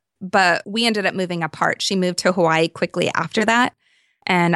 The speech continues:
I ended up moving into the suburbs again out of Studio City and then over to Florida. It was when I was in Florida and she was in Hawaii that she reached out to me to start a newsletter. She wanted to do a parenting newsletter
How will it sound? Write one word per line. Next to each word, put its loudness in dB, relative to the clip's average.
I 2
ended -2
up -2
moving -2
into -2
the 4
suburbs 0
again -4
out -4
of -6
Studio 0
City -2
and 2
then 4
over 2
to -2
Florida. 2
It 4
was 2
when 0
I 0
was -4
in -4
Florida -4
and -8
she -6
was -6
in -6
Hawaii 0
that -2
she -2
reached -4
out -2
to -8
me -8
to -2
start 2
a 2
newsletter. 0
She -4
wanted 0
to -8
do 0
a 2
parenting 0
newsletter 4